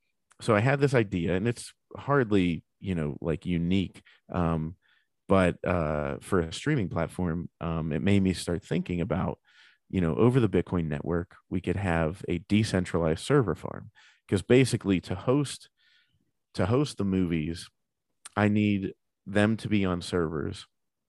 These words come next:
scattered across the world. And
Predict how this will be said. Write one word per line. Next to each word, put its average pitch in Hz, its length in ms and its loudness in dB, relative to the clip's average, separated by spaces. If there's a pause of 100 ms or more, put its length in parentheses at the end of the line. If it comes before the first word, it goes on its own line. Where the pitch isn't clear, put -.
(800)
scattered 101 480 2
across 90 360 -2
the 87 80 -6
world. 64 340 -8 (500)
And 90 560 2